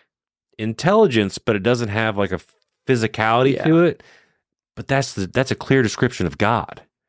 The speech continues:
Speaker 2: It's, it's, it's almost like, like, to me, humans have been dealing with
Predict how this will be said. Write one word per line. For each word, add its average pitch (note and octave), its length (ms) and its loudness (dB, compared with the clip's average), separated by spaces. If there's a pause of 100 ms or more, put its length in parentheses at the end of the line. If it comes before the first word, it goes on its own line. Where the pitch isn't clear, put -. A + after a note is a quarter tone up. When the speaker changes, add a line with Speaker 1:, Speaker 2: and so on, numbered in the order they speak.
Speaker 2:
It's, - 300 -12
it's, C3+ 300 -6
it's C3 160 -6
almost D3 320 -4
like, A2+ 220 -8 (440)
like, B2 180 -8 (280)
to C3 100 -4
me, C3 240 4
humans C3+ 440 0
have F#2+ 140 -6
been A2+ 200 -4
dealing B2 340 -2
with A#2 180 -6